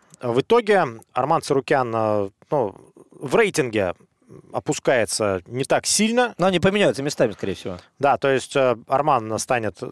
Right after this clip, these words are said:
Speaker 1: двенадцатым, э, Матеуш Гамрот станет одиннадцатым.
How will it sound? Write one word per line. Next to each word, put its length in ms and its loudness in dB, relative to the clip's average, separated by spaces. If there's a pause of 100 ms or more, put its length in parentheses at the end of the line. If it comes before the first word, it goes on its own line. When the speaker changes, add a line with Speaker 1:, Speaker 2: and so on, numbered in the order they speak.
(120)
Speaker 1:
двенадцатым, 880 0
э, 180 4
Матеуш 500 0
Гамрот 320 2
станет 320 -2
одиннадцатым. 580 0